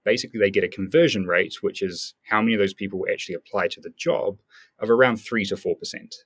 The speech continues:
So for every hundred clicks, around three to four applicants will come out the end of that. For us, you know, as a small site with limited money, we can't afford to buy in millions of users every month. So what we had to do instead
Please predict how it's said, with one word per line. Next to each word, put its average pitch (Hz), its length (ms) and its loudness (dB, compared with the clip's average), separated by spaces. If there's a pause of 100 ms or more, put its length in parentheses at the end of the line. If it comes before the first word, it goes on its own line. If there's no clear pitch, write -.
(120)
So 90 320 0
for 95 160 -6
every 87 160 -4
hundred 92 300 -6
clicks, - 480 -2 (440)
around 107 280 2
three 104 240 -4
to 98 80 -2
four 95 240 -4
applicants - 520 -10
will - 80 -14
come 92 220 -10
out 90 140 -8
the 92 160 -8
end 95 140 -6
of - 100 -12
that. - 240 -14 (1040)
For 120 340 2
us, - 560 0 (1000)
you 107 120 -2
know, 92 220 -4 (280)
as 95 140 2
a 87 60 -4
small 98 260 -2
site 101 420 0
with 95 180 -8
limited 92 320 -6
money, 110 280 -2
we 101 160 -8
can't 110 220 -8
afford 98 400 -4
to - 80 -12
buy 92 320 -2
in 95 340 -4 (300)
millions 92 420 -2
of 80 140 -10
users 85 300 -10
every - 220 -12
month. - 380 -18 (160)
So - 160 -2
what 104 140 4
we 104 100 -2
had 101 140 -6
to - 100 -16
do 87 140 -6
instead 101 560 -2